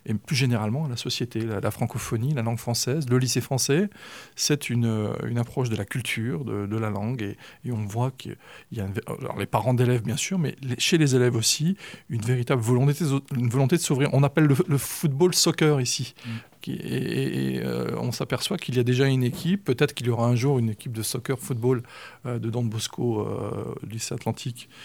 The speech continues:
Speaker 1: lycée français des provinces atlantiques, ce qui montre vraiment qu'il y a, il y a une curiosité, une envie de francophonie ici.
Speaker 2: Et donc,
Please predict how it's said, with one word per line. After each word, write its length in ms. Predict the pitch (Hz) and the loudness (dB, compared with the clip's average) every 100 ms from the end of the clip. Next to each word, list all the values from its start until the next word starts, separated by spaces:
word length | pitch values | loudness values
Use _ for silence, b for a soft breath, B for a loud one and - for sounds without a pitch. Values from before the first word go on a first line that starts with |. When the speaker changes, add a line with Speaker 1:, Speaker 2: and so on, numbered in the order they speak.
| B | B
Speaker 1:
lycée 180 | - 139 | -4 -2
français 280 | 123 127 - | 0 0 2
des 80 | 120 | 0
provinces 320 | - 113 - | 0 -2 -2
atlantiques, 460 | 110 113 - 175 - B B - | -4 -6 -4 -6 -8 B B -14
ce 100 | - | -6
qui 100 | 113 | -2
montre 220 | 139 - - | -2 -2 -4
vraiment 220 | 120 139 | 0 2
qu'il 100 | 135 | 2
y 40 | |
a, 60 | 113 | 2
il 100 | 110 | 2
y 20 | |
a 40 | 120 | 0
une 100 | 120 | 0
curiosité, 640 | 151 127 127 127 117 160 | -2 0 -2 -2 -2 0
une 160 | 139 | 0
envie 320 | 127 127 127 135 - | 0 -2 -4 -6 -10
de 140 | 110 | -10
francophonie 640 | 110 110 - 123 135 117 110 | -8 -8 -8 -8 -2 0 0
ici. 220 | - - _ - B B B - | -4 -12 _ -14 B B B 2
Speaker 2:
Et 40 | |
donc, 200 | 156 165 | 4 4